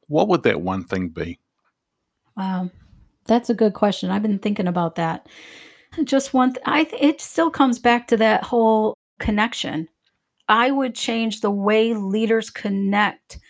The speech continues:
Speaker 2: with their values and then with the people in the organization. Because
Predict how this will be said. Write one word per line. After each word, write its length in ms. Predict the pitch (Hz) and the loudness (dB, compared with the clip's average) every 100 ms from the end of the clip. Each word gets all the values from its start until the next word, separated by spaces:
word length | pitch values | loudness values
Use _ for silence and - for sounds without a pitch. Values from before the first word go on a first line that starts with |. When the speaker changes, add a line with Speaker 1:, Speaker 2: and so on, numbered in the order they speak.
| _ _ _ | _ _ _
Speaker 2:
with 460 | 208 196 214 208 - | -4 2 4 2 -4
their 280 | 190 196 196 | -4 -2 0
values 720 | 180 202 208 214 202 196 190 | 0 2 4 2 0 -4 -4
and 240 | 190 185 190 | -4 -4 -2
then 380 | 202 202 190 180 | 0 0 -2 -2
with 240 | 185 185 - - - | 0 -2 -6 -8 -4
the 100 | 180 | -4
people 440 | 185 202 - 180 | -4 -8 -4 -4
in 140 | 175 180 | -2 -4
the 100 | 180 | -2
organization. 920 | 180 175 175 170 180 175 - - - - - - - - | -2 -2 -4 -4 -4 -4 -6 -12 -16 -18 -18 -20 -10 -2
Because 680 | 214 214 226 208 208 196 | -2 2 2 2 0 -2